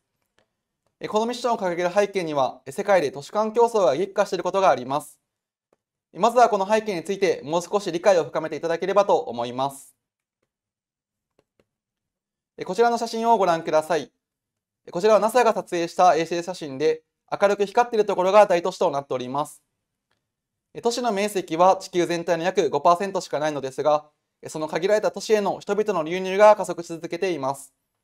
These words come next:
え、千八百年には世界人口に占める、え、都市人口の割合は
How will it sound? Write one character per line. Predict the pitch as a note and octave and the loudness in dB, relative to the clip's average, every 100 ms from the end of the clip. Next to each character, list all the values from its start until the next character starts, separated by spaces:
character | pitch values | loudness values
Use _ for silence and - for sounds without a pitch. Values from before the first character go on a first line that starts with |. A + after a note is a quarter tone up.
| _ _ _ _ _ _ _ _ _ _ _ _ | _ _ _ _ _ _ _ _ _ _ _ _
え、 | C3 | -8
千 | B3+ | -4
八 | A#3+ A3 | -2 0
百 | G#3+ G#3+ | -2 -2
年 | G#3+ | -2
に | F#3 | -2
は | C#3 - | -4 -6
世 | E3 | 0
界 | F3+ F3+ | 2 2
人 | G3 | -2
口 | F#3+ D#3 | -6 -6
に | |
占 | C#3 | -6
め | D#3+ F3 | -4 -2
る、 | C3+ B2+ | -4 -6
え、 | |
都 | D#3 | -12
市 | D3+ | -10
人 | D#3+ E3+ | -10 -6
口 | D3+ | -6
の | A#2 | -4
割 | A#2+ C3+ | -2 0
合 | C3 C3+ | 0 2
は | D#3 D#3 | 0 0